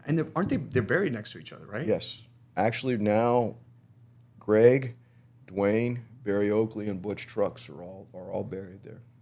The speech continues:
Speaker 1: Wow.
Speaker 2: Yeah, four out of the original six have now passed on.
Speaker 1: That's
Speaker 2: So,
Speaker 1: crazy.
Speaker 2: yeah.
Speaker 1: So you have a new book about
Speaker 2: Yes.
Speaker 1: a, an interesting Allman Brothers story. Why don't you, uh, you tell us about it, Allman Joy?
Speaker 2: So, this book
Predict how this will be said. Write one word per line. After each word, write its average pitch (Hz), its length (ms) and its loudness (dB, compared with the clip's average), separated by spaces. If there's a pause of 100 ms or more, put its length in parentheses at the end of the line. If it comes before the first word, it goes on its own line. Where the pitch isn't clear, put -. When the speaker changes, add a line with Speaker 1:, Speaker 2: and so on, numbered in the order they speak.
(320)
Speaker 1:
Wow. 113 440 -20
Speaker 2:
Yeah, 95 200 -2
four 135 320 4
out 127 140 8
of 113 80 2
the 110 120 4
original 98 420 -4
six - 360 -4
have 95 100 -16
now 87 220 -16 (100)
passed 82 320 -18
on. - 120 -20 (760)
Speaker 1:
That's - 160 -20
Speaker 2:
So, - 60 -20
Speaker 1:
crazy. 98 360 -10 (200)
Speaker 2:
yeah. 104 100 -8
Speaker 1:
So 175 60 4
you 185 200 2
have 254 100 2
a 180 40 2
new 165 160 2
book 135 240 2
about 98 280 -8 (320)
Speaker 2:
Yes. 110 640 0 (120)
Speaker 1:
a, - 40 2
an - 40 0
interesting 185 500 2
Allman 127 300 0
Brothers 101 320 0
story. 107 280 0
Why 98 140 -2
don't 127 180 0
you, 123 220 -2
uh, 98 300 2 (480)
you 107 80 -16
tell 117 260 -10
us 110 140 -6
about - 280 -20
it, - 60 -20 (180)
Allman 98 260 -14
Joy? 98 200 -14 (1300)
Speaker 2:
So, 104 520 2 (1040)
this 196 240 4
book 110 560 4